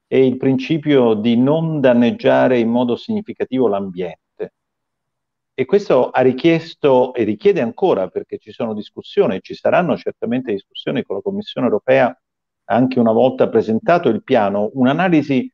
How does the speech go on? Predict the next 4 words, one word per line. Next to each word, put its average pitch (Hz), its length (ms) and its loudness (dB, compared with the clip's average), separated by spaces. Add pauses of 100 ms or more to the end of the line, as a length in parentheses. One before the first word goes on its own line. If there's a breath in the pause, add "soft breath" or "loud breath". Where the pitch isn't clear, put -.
(220)
molto 196 600 2
dettagliata 98 960 -2 (540)
di, 127 540 -2
eh, 104 400 -6